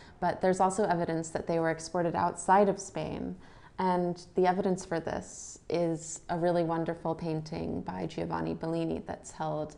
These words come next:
in the collection of the Accademia in Venice. And this painting was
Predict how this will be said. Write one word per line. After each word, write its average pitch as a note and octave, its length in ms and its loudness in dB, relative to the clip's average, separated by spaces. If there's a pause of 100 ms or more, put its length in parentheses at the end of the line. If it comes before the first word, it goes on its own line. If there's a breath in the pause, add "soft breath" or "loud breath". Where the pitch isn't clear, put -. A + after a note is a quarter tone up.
in E3 160 -6
the D#3+ 60 -12
collection D#3 760 -8
of E3 160 -10
the - 100 -6
Accademia D#3 680 -6 (100)
in D3+ 200 -6
Venice. - 600 -6 (520 loud breath)
And E3 500 -4 (140)
this E3+ 160 -2
painting D#3+ 640 -4 (300)
was - 580 -8